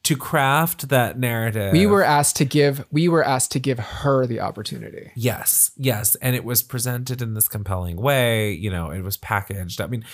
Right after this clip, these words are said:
Speaker 1: uh, which is to take nothing away from the actual transition and, and just what, what that kind of visibility means and, and, you know, how that's helped to advance, you know, sort of our popular understanding of, of the trans community and, like, what, what trans people go through. But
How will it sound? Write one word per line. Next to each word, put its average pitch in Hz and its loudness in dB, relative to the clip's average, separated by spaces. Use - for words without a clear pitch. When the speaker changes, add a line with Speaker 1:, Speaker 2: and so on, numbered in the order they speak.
Speaker 1:
uh, 156 -6
which 175 2
is 170 0
to 175 -2
take 170 -2
nothing 175 -2
away 127 -2
from 110 -4
the 98 -4
actual 98 -4
transition 95 -2
and, 90 -6
and 98 -6
just 101 -4
what, 98 -6
what 113 -4
that 107 -2
kind 104 -2
of 92 -6
visibility 85 -4
means 98 -4
and, 92 -6
and, 90 -10
you 90 -10
know, 78 -12
how 110 -2
that's 98 -2
helped 107 -4
to 107 -2
advance, 95 -2
you 104 -4
know, 90 -6
sort 107 0
of - -4
our 104 -2
popular 95 -2
understanding 90 -4
of, 98 -6
of 113 -6
the 117 -2
trans 110 -4
community 101 -6
and, 95 -4
like, 95 -6
what, 104 -6
what 90 -10
trans 98 -8
people - -10
go 135 0
through. 92 -8
But 92 -2